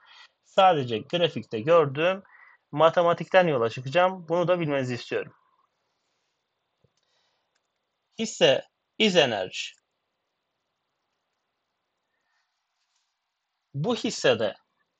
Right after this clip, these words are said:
sizlerle daha önce paylaştığım hedef belli. Kırk dört nokta kırk iki bandı. Bu seviyeye doğru ilerlerken hissede bir düşüş formasyonu oluştu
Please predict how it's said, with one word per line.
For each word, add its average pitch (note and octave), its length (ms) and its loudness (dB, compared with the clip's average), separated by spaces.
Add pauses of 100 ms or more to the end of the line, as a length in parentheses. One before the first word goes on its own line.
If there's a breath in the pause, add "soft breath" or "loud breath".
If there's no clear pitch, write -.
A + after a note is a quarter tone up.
(160)
sizlerle D#3 680 2
daha F3 240 0
önce D#3 200 -4
paylaştığım C#3 580 -2
hedef G3 380 -4
belli. B2 300 0 (340)
Kırk - 340 -2
dört G3 280 2
nokta D3 440 -4
kırk F#3 300 -8
iki D#3 220 -4
bandı. A2+ 300 -6 (1160)
Bu A3+ 140 -2
seviyeye C#3 600 0 (2000)
doğru F#3 280 2
ilerlerken E3+ 680 2
hissede C3 540 -4
bir A#2 200 -6
düşüş - 360 -12
formasyonu F3 580 0
oluştu F3 580 -6